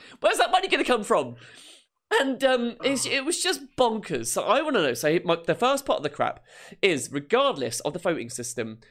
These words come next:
Speaker 1: why does Labour keep picking completely unsuitable leaders? That's number one.
Speaker 2: Hmm.
Speaker 1: Number two, what could be done about it? Number three, who could lead Labour? Who could lead Labour? Who won't just disappear from your memory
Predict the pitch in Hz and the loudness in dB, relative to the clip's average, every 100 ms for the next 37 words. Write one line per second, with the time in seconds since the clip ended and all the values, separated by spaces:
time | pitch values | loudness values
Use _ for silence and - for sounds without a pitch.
0 | _ - 165 233 254 175 170 180 160 139 | _ -2 0 2 0 0 2 2 0 -2
1 | - 185 202 - - 156 147 127 120 123 | -2 -4 -4 -8 -10 -8 -6 -6 -8 -8
2 | 165 190 196 202 160 156 160 147 127 123 | -4 -4 -6 -6 -6 -6 -6 -6 -6 -6
3 | 120 113 - - 190 208 202 165 127 113 | -8 -8 -6 -2 -2 -2 -4 -2 -4 -4
4 | - _ _ _ _ _ _ - 135 131 | -14 _ _ _ _ _ _ -6 -4 -4
5 | 131 - 151 139 127 - _ _ 165 214 | -4 0 2 2 -2 -10 _ _ -2 -2
6 | 269 196 151 139 135 127 131 - _ _ | 0 0 0 2 2 2 0 -4 _ _
7 | - 151 143 147 - 220 160 143 143 _ | -8 -4 -4 -6 -2 0 0 -2 -8 _
8 | _ - 175 185 190 - 185 165 156 143 | _ -2 0 0 -4 -6 -6 0 2 2
9 | 135 - - 120 127 120 139 294 339 196 | 0 -4 -8 -4 -2 -2 0 2 2 0
10 | 220 151 160 135 76 120 117 147 151 143 | 0 0 0 0 -6 -12 -4 -4 -4 -4
11 | 180 175 165 135 175 165 - - 180 170 | 0 0 -2 -2 -2 -2 -2 -2 0 0
12 | 170 151 151 139 139 135 123 123 | 0 0 -2 -2 -2 -2 0 -2